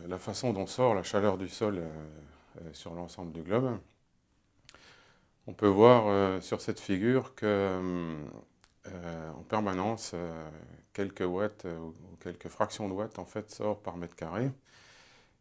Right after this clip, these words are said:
et, euh, que ce flux de chaleur, il est, en fait, il est tout petit. Et si, euh, on veut se faire une idée, typiquement, <clears throat> il est de l'ordre de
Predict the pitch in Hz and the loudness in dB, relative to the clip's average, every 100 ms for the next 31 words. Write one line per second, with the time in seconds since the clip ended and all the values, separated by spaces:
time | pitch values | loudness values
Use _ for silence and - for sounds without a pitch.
0 | - 92 98 92 90 85 98 92 98 - | -6 0 4 4 4 0 -4 -6 -8 -8
1 | 107 - 104 123 104 95 87 85 82 78 | -2 4 6 4 2 2 4 4 2 -2
2 | 78 69 - 87 - - 87 80 - 117 | -6 -12 -16 -14 -10 -8 -8 -8 -10 -8
3 | 90 - 113 135 - _ - - - 87 | -6 -4 -4 -4 -10 _ -20 -20 -14 -10
4 | 85 85 80 78 - - 120 120 107 95 | -6 -6 -6 -8 -10 -2 4 6 6 4
5 | 92 85 85 85 - 113 101 90 87 120 | 2 -2 -4 -4 -2 0 0 0 2 2
6 | 113 - 87 92 107 123 131 - - - | 0 -4 -10 -8 -6 -6 -8 -14 -20 -20
7 | - _ - 196 135 101 101 98 98 92 | -20 _ 12 12 12 8 0 -2 0 0
8 | 101 92 85 85 80 | 0 -2 -2 -4 -4